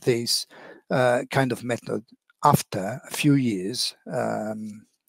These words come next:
after we started the project, because, uh, the main lesson that we have learned, and it, it, it looks like quite a simple thing, but it's not.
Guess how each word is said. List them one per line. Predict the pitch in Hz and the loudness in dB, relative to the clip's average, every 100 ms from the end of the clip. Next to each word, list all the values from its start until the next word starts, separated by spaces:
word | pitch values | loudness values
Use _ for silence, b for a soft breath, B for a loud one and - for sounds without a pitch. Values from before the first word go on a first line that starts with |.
| _ _ _ _ 131 B B | _ _ _ _ -20 B B
after | 110 - 123 | -8 -4 -4
we | 117 | -2
started | - - 127 120 113 | -2 2 4 2 -2
the | 113 | -6
project, | - 135 123 - 107 _ | -2 -2 -2 -6 -8 _
because, | 151 135 - B B B B | 0 0 0 B B B B
uh, | 160 135 147 | 6 6 4
the | 131 | 2
main | 139 135 156 214 214 | 2 6 8 10 8
lesson | 156 139 139 - 117 113 | 8 6 6 2 -2 -4
that | 117 - | -6 -6
we | 135 | -4
have | 123 110 | -2 2
learned, | 151 185 127 131 - | 6 6 4 -2 -6
and | 160 | -4
it, | 165 160 190 - | -4 -2 -2 2
it, | 185 - | 2 2
it | 220 170 | -4 -2
looks | 180 190 185 - | 6 6 6 4
like | 160 143 143 | 4 6 4
quite | - 160 151 - | 0 0 0 -2
a | - | -2
simple | - - - 170 175 165 123 | 0 0 2 2 0 0 -2
thing, | - 180 117 - 123 | 2 2 2 -4 -4
but | 131 131 | -2 -2
it's | 127 156 | -2 2
not. | 170 127 117 - | 4 4 2 -10